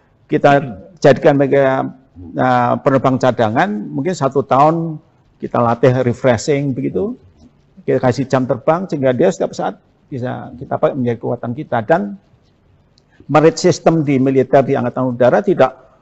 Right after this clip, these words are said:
semuanya pilot harus memenuhi sekian skuadron, nanti nggak bisa. Tapi kalau dengan mereka yang,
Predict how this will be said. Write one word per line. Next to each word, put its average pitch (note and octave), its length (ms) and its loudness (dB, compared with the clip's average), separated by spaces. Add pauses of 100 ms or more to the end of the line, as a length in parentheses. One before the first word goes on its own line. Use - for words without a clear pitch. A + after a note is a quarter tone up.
(100)
semuanya C#3 480 0
pilot C#3+ 400 4
harus C3 160 2
memenuhi C3+ 480 2
sekian B2 480 2
skuadron, C#3+ 560 4
nanti C3+ 320 -2
nggak - 480 -6
bisa. F3 160 4
Tapi C#3 240 0
kalau D#3 240 -2
dengan C3+ 320 -4 (400)
mereka C#3+ 400 -2
yang, C3 480 -4